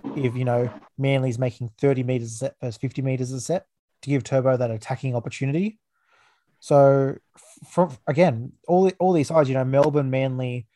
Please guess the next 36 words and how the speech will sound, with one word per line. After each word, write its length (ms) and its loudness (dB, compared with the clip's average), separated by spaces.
and 260 -2
Panthers 340 -2
didn't 200 0
have 100 2
their 80 0
best 220 -2
games 240 -2
this 160 -6
week, 160 -8
but 160 -6
they're, 120 -2
they're 160 -2
gonna 140 2
be 160 2
in, 200 -4
they're 100 -2
gonna 120 0
be 140 0
there 320 4
and 120 -2
thereabouts, 600 -2
and 80 -8
they're 120 -2
gonna 100 -2
do 360 -4
some 200 -6
good 220 -2
things 340 -2
in 140 -6
these 240 -2
last 240 0
couple 240 -4
of 80 -4
rounds. 340 -2
But 300 -2
again, 400 4